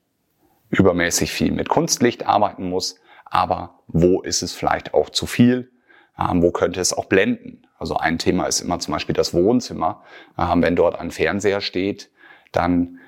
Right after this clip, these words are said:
ist es auch häufig, dass man dort das Problem hat, dass die Sonne eher blendet und man dann, ähm, die Rollladen oder die Rav-Store runterfahren würde,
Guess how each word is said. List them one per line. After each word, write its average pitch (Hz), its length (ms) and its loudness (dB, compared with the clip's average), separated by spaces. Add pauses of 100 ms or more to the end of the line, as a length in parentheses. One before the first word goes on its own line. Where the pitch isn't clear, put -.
(140)
ist - 220 2
es - 140 0
auch - 180 -4
häufig, 82 360 0
dass 80 200 -4
man 80 160 -2
dort 80 440 -2
das - 120 -4
Problem 85 440 0
hat, - 280 -4
dass - 420 -6
die 85 80 6
Sonne 80 280 0
eher 76 180 0
blendet 92 640 0
und 85 100 -16
man 85 160 -8
dann, 80 280 -4 (440)
ähm, 85 400 -2
die - 280 -2
Rollladen 76 760 -2
oder 78 160 0
die - 200 -6
Rav-Store 80 440 0
runterfahren 87 680 -4
würde, 80 360 -2